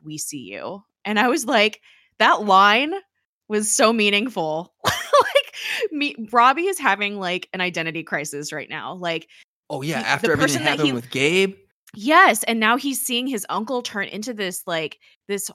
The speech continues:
Speaker 1: this villain, and he's just like, "Oh my God, like, who am I?" And, and Coulson, t-, for, to have Coulson come up to him and just be like, "We see you," I was like, "Oh my God." <laughs>
Speaker 2: Yeah.
Speaker 1: Like,
Speaker 2: The double
Speaker 1: I
Speaker 2: meaning. He is
Speaker 1: Yeah.
Speaker 2: so, like,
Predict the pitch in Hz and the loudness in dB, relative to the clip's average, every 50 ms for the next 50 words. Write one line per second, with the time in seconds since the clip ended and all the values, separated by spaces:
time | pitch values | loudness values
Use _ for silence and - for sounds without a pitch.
0 | _ _ 185 180 196 170 175 180 160 196 208 220 226 254 269 294 294 262 240 240 | _ _ -8 -8 -8 -8 -8 -6 -2 0 0 0 0 0 -2 -2 -2 -2 -4 -4
1 | 220 226 226 214 - 240 226 - - - 226 208 - - - 196 208 233 220 202 | -4 -4 -6 -6 -6 -8 -8 -8 -6 -4 -6 -6 -6 -8 -6 -6 -4 -4 -2 -4
2 | 190 175 170 180 185 170 156 156 160 160 170 170 170 165 - - - 269 285 269 | -4 -4 -4 -2 0 0 0 -2 -4 -6 -6 -6 -6 -6 -10 -8 -6 -6 -4 -2
3 | - 180 190 214 208 160 131 104 107 107 - - - - - _ - 185 190 190 | -2 -2 0 0 -2 -4 -4 -6 -8 -10 -10 -14 -18 -20 -20 _ -8 -6 -2 0
4 | 190 185 185 185 185 185 - - _ - 190 190 190 - - 214 208 214 - - | 0 0 0 -2 -4 -8 -12 -16 _ -10 -8 -8 -8 -8 -8 -8 -6 -6 -8 -12
5 | - - - - _ 208 220 208 - - 233 214 233 262 - - - 190 180 190 | -12 -14 -14 -10 _ -8 -8 -8 -10 -10 -4 -2 -2 -4 -4 -8 -10 -10 -8 -8
6 | - - 214 214 214 208 - 175 160 160 - - 185 190 196 190 202 202 190 175 | -6 -6 -6 -6 -6 -8 -8 -8 -10 -10 -10 -10 -12 -8 -8 -8 -8 -8 -10 -10
7 | 175 - - 190 175 170 170 - 160 165 175 175 175 - - - 165 147 160 165 | -12 -12 -8 -8 -8 -8 -8 -10 -12 -12 -10 -10 -8 -8 -8 -8 -8 -6 -6 -4
8 | 170 180 196 214 240 262 - 214 220 240 240 294 320 302 _ _ - 392 392 415 | -4 -4 -2 -2 -2 -2 -4 -4 -6 -4 -6 -6 -8 -10 _ _ -6 -2 -2 -2
9 | 453 466 440 440 427 440 - 381 370 381 392 370 339 330 330 - - - - - | -2 -2 -2 -2 -2 -2 0 2 4 6 6 6 6 4 4 4 2 0 2 0
10 | - - - - 415 453 - - 494 480 - - 151 139 160 - 160 170 170 156 | 0 0 2 0 0 0 0 -4 -6 -6 -4 -2 0 2 2 4 4 2 0 0
11 | 143 147 143 147 143 143 143 143 143 143 143 147 139 143 143 135 160 170 165 147 | -2 -4 -4 -6 -6 -4 -2 -2 -2 -2 -2 -4 -6 -6 -4 0 2 2 2 2
12 | 143 208 190 156 143 143 143 135 135 135 403 | 2 2 4 4 4 4 2 -2 -4 -6 -8